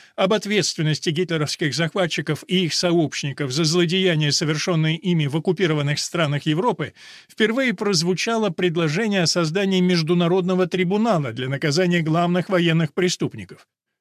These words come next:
Тогда реакция последовала. Но какая? Вот письмо Идена. «Мы не думаем, что будет сочтено целесообразным привлечь к формальному суду главных преступников, таких как Гитлер и Муссолини,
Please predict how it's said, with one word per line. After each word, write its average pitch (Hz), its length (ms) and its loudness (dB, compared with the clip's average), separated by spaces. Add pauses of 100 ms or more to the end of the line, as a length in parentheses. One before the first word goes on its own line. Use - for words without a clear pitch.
(220)
Тогда 135 460 2
реакция 170 560 2
последовала. 120 840 -2 (200)
Но 139 240 0
какая? 131 680 -6 (460)
Вот 220 280 2
письмо 220 460 0
Идена. 120 560 -4 (540)
«Мы 233 180 4
не 233 160 4
думаем, 214 400 2
что 185 220 2
будет 190 340 2
сочтено 190 560 0
целесообразным 180 1000 0
привлечь 175 480 0
к - 80 -14
формальному 160 680 0
суду 190 360 -2
главных 165 460 2
преступников, 147 800 -2
таких 151 340 -2
как 160 220 -2
Гитлер 165 340 -2
и 165 40 2
Муссолини, 175 640 0